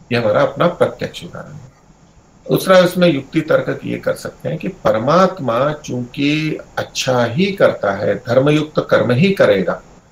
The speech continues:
यदि वही सारे कर्म करवा रहा है तो संसार में जो अन्याय, अत्याचार, शोषण आदि होता है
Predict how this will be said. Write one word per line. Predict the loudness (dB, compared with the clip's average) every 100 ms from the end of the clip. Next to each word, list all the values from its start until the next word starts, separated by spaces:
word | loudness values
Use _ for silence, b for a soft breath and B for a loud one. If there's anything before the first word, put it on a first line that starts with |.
| _ -20 _ 0
यदि | 2 6 6
वही | 6 4 4
सारे | 4 6 6 6
कर्म | 4 2 2
करवा | 4 4 4
रहा | 4 2 0 0
है | 2 4 4 0 -18 -20 _ _ -2
तो | -2
संसार | 0 -2 0 0 2
में | 2 0 -2
जो | -2
अन्याय, | 0 0 0 2 2 0
अत्याचार, | -2 -4 0 2 2 2 2 2
शोषण | -2 -4 -2 -2
आदि | -2 -2 -6
होता | -10 -6 -6 -6
है | -12